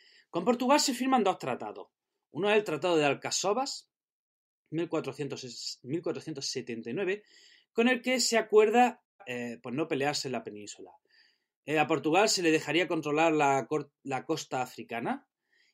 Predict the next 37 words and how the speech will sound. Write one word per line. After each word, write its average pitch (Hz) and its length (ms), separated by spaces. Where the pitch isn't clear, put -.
y 233 220
a 240 140
ca-, 226 440
y, 233 360
y, - 480
y, 190 800
y 170 60
a 160 100
cambio 185 320
debería 151 300
olvidarse 156 400
de 160 80
los 120 120
territorios 117 380
de 110 80
Castilla. - 560
Eh, 208 260
luego, 269 420
en 165 100
mil 214 140
cuatrocientos 214 400
noventa 214 180
y - 20
cuatro, 214 200
se - 120
firma 190 200
el 190 100
Tratado 165 420
de 151 140
Tordesillas, 127 720
con 139 160
el 143 80
que 151 80
se 170 100
reparten 214 400
los 208 140
territorios 202 500